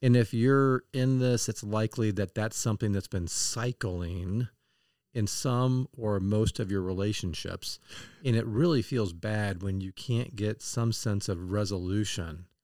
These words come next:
to conflict because you keep spiraling in the same cycle.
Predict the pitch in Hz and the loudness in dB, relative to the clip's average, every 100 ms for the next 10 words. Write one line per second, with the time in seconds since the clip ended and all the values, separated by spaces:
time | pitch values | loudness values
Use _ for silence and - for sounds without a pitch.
0 | _ _ _ _ - 107 - 98 92 - | _ _ _ _ -6 -4 -2 -2 -2 -4
1 | 90 - - 110 120 98 98 139 - - | -6 -8 -8 -2 0 0 -2 -2 -2 -4
2 | - 101 107 110 98 92 92 90 87 107 | -2 -2 0 0 0 0 0 -2 -2 -2
3 | 90 - 110 95 - | -2 -2 -2 -4 -8